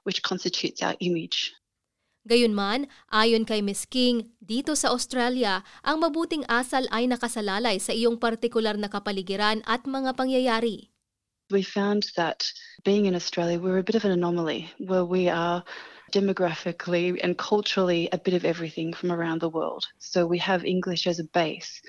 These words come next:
Speaker 1: but culturally we also include the European and Americanisms. So we are, we are one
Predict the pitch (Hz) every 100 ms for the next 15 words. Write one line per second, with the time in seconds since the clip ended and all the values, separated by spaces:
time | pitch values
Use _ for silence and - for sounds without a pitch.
0 | - - - _ 175 - - - 196 -
1 | - 185 175 165 170 - 170 175 170 165
2 | 165 165 - 175 170 - 175 170 165 170
3 | - - 185 - - 170 170 165 - -
4 | 175 165 165 165 202 196 - 180 170 165
5 | 165 - - 180 175 170 - - - 185
6 | 185 165 165 170 160 151 156 - - -
7 | 180 165 160 160 - - - - - 175
8 | 170 170 170 - 175 180 175 170 180 202
9 | 214 208 190